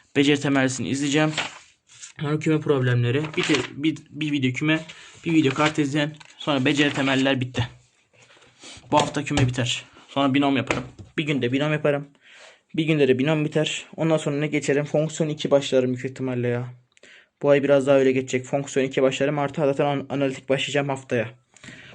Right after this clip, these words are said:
O şekilde bu da. Şu çemberi yani daireyi hızlıca bitirmek lazım. Analitik başlamak için birbirine karışmasın ikisi. Sonra gelelim kimyaya.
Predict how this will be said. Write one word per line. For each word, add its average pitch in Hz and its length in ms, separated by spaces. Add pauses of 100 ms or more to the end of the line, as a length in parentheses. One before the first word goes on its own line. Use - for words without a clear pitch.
(100)
O - 80
şekilde 120 400
bu 104 80
da. - 160
Şu - 140
çemberi 160 360
yani 147 200
daireyi 156 440
hızlıca 151 380
bitirmek 139 340
lazım. 131 300 (200)
Analitik 131 420
başlamak 131 320
için 170 240 (420)
birbirine 143 460
karışmasın 135 440
ikisi. - 240 (420)
Sonra 220 120
gelelim 202 280
kimyaya. 156 440